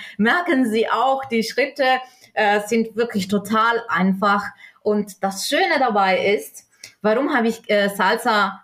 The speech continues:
ausgewählt für dieses Programm? Natürlich bin ich, äh, auch zertifizierte Salsa-Lehrerin, ähm, aber, äh, das Hau-, also die Hauptsache ist, dass beim Salsa, Merengue, Bachata, diese lateinamerikanischen Tänzen,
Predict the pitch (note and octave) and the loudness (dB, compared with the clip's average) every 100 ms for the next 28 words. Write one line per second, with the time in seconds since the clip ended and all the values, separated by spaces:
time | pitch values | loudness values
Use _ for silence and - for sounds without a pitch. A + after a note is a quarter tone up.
0 | - G3+ C#4 - B3 G#3 F#3+ F3+ - F#3+ | -4 -2 -2 0 0 2 0 -6 -6 -2
1 | F3+ F3+ F3+ F#3 F#3+ F3 D#3+ D#3+ D#3+ F3+ | 0 -2 -4 -6 -6 -4 -2 -2 -4 -4
2 | - C4 C#4+ - A3 A3+ A3+ A3 A3 - | -2 0 0 -2 -2 -2 0 -2 -2 -12
3 | - G3 F#3+ F#3 G3 F#3 - G3 G#3 G#3 | -2 0 2 2 0 -2 -2 -2 -2 -4
4 | G3 A3+ B3+ B3+ A3+ A3 - G3+ G3 G3+ | -4 -2 -2 2 0 0 -4 -2 0 0
5 | F3+ F#3+ A3 A3 B3+ C4 - - - - | 0 2 2 2 2 0 -2 -18 -20 -12
6 | - G3+ G3+ G3 F#3+ F#3+ - _ _ _ | -2 2 2 2 0 -2 -10 _ _ _
7 | - A3 G#3+ G3 G3+ G3+ G#3 F#3+ F3+ G#3+ | -4 0 2 2 2 0 0 0 0 -2
8 | G#3+ - _ - G#3+ - G#3+ F#3+ F#3+ A3 | -4 -12 _ -4 -2 0 -2 0 0 2
9 | C4+ C#4 A#3+ A#3 A#3+ - A3+ A3+ - G#3+ | 0 -2 -2 0 0 0 0 -2 -4 -4
10 | G#3+ - F3+ G#3 G#3 G#3 G#3 C4+ D#4 D4 | -4 -12 -6 0 2 0 -2 0 0 0
11 | - G#3 G3 G3+ G#3+ C4 C#4+ B3+ G#3+ F#3+ | -2 -2 0 2 2 2 2 2 0 0
12 | G3+ - B3+ B3 G#3 G3+ G#3 G3+ G3+ B3+ | -2 -2 -2 0 0 2 2 0 0 0
13 | C#4 C4 B3 G#3+ G#3+ G3+ G3+ F#3+ F#3+ F#3+ | 0 0 0 0 0 2 2 2 0 0
14 | A3 G3+ G3+ F3 | 0 0 0 -4